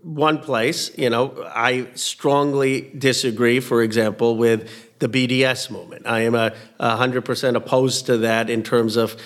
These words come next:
philosophically. But I would not say someone who's advocating that should be censored, right? Or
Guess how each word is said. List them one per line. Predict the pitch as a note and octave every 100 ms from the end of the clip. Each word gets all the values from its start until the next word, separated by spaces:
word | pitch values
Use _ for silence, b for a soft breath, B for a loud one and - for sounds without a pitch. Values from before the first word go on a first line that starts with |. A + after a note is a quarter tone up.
| B
philosophically. | - B2+ A#2 - B2 B2 A#2+ - G2+ - b b -
But | G#3 D#3+ - -
I | D#3
would | E3
not | D#3 C#3+
say | D#3
someone | C#3+ C#3+ C#3+
who's | C3+ B2+
advocating | B2+ D3+ C3 A#2 A2+
that | A#2 C3+
should | - C3+
be | D3
censored, | F3 A#3 - G2 G#2+
right? | A#2+ A#2+ -
Or | C#3+ C#3 C3